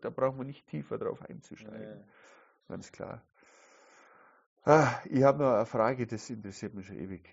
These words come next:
Speaker 1: Wie sieht ein Tag im Leben des Hubert Krenner aus?
Speaker 2: Ein Tag?
Speaker 1: Wann stehst du auf?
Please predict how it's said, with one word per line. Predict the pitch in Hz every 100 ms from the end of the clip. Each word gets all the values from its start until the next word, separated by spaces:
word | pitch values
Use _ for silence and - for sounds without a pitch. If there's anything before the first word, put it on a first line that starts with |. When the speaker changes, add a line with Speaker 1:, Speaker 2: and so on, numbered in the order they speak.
| 107
Speaker 1:
Wie | 131
sieht | - 135 -
ein | 104 98
Tag | 95 92 -
im | 98
Leben | 92 107 113
des | 101 - 110
Hubert | 110 92
Krenner | - - - - -
aus? | - _ _ _ _ _ _ _ _ _ _ _ _ _ _
Speaker 2:
Ein | 95 95
Tag? | - 110 101
Speaker 1:
Wann | 113 123 147
stehst | - - 104 101 -
du | 87
auf? | - 156 214 -